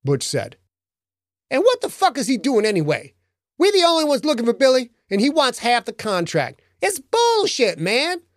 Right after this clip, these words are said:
We tune that bitch up, we should get seventy-five percent." Money was only thinking short term. That was fine. Money wasn't the thinker. Butch was.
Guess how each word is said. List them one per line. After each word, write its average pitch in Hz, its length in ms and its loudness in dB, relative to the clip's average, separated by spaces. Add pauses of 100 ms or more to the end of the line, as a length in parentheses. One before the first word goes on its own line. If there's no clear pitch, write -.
(220)
We 262 160 2
tune 311 300 0
that 294 200 0
bitch 294 220 0
up, 311 200 0 (140)
we 269 200 0
should 240 160 -4
get 226 180 0
seventy-five 226 840 -2
percent." 151 380 -6 (2000)
Money 262 240 2
was 220 200 -4
only 202 340 2
thinking 156 580 -2
short - 520 -2 (120)
term. - 420 -10 (800)
That 294 140 0
was 156 100 0
fine. - 360 -6 (840)
Money 151 300 0
wasn't 170 400 -2
the 190 80 -6
thinker. - 440 -8 (800)
Butch 131 280 -4
was. - 360 -16